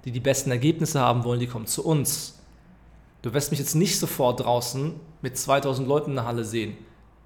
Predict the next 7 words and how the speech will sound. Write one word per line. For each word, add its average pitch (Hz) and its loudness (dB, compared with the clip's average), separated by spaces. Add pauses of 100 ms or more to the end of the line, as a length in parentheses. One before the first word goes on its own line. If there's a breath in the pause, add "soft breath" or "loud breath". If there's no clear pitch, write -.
Ja? 139 -2 (960)
Das 117 -6
ist - -8
bisher 143 0
nicht 139 -2
notwendig 165 0
gewesen. 120 -4